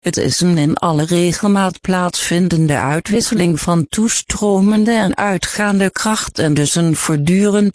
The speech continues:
pulseren van de door God door alle scheppingswerken geleide oerkracht, waaraan elk wezen door zichzelf,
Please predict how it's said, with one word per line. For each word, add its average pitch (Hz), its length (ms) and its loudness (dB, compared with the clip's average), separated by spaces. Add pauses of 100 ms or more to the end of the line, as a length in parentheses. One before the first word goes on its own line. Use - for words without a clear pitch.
pulseren 208 760 0
van 175 280 0
de 190 140 2
door 165 340 2
God - 360 -4
door 156 160 -2
alle 190 280 -2
scheppingswerken 160 1300 -2
geleide 208 560 0
oerkracht, - 760 -4 (360)
waaraan 156 460 0
elk 233 360 -2
wezen 139 460 0
door 143 320 0
zichzelf, 156 760 -2